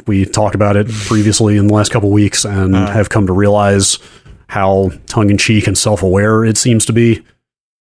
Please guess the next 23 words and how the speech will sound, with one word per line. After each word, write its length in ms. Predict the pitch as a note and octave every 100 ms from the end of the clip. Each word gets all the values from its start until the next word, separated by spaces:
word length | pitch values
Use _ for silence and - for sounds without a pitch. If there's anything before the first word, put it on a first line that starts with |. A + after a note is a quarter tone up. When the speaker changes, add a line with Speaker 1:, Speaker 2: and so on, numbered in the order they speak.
| _ _
Speaker 2:
At 100 | -
least 160 | F3 G3
in 60 | G3+
the 60 |
begin-, 280 | D#3 C3+ E3
in 100 | C#3+
the 80 | C3+
early 320 | C3 D3 D3
days. 280 | A#2 A2 G#2+
Speaker 1:
Or 220 | B2 B2+
yes, 380 | A#2+ A2 F#2 -
like, 160 | A2 G#2
uh, 80 | G2
yeah, 260 | F#2+ F2
I 140 | F2 F2+
guess 160 | F2+
there 180 | F#2+ F2
is 140 | E2+
definitely 340 | F2 E2+ F#2 F2+
the 140 | F2
thought 300 | F2+ F#2 F2+
that 120 | G2
as 420 | F#2 F#2+ F#2 -